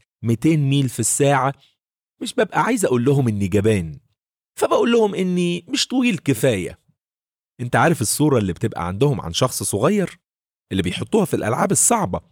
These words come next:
وانت المفروض تقف جنبها، لو انت مش كبير زي الراجل المرسوم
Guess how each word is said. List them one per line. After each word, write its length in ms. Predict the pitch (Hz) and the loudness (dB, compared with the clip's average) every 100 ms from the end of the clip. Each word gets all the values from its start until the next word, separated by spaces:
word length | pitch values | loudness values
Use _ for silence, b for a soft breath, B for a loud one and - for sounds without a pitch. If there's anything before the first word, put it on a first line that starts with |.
| _ _ _ - | _ _ _ -6
وانت 180 | 254 - | -4 -2
المفروض 340 | 139 98 165 | -2 -2 -2
تقف 340 | - 135 - - | -2 -2 -2 0
جنبها، 480 | 104 113 139 85 - _ _ | 0 2 0 -2 -8 _ _
لو 180 | 87 110 | 0 2
انت 260 | 147 123 | 2 0
مش 360 | 82 95 135 - | -4 -2 -2 -4
كبير 420 | - 104 170 139 | -6 0 2 2
زي 300 | 98 107 107 | 2 2 2
الراجل 340 | 95 131 147 123 | 2 2 2 2
المرسوم 680 | 110 117 113 - 240 240 | 0 -2 0 2 2 0